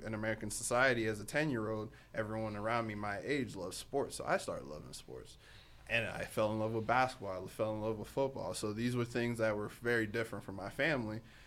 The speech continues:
And so I think first inklings were with that, where, like, there was a disconnect, and I didn't have that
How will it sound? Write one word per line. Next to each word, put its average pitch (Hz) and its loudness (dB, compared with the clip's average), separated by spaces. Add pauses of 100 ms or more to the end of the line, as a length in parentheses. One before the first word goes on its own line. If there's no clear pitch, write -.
(240)
And 120 0
so 107 2 (200)
I 117 -2
think 123 0 (240)
first 139 4
inklings 117 0
were 107 0 (580)
with 113 0
that, 113 6
where, 107 -2
like, 101 -2
there 110 -2
was 104 -4
a 98 -6
disconnect, 101 -4
and 95 -8
I 98 -4
didn't 104 -4
have 107 0
that 98 -4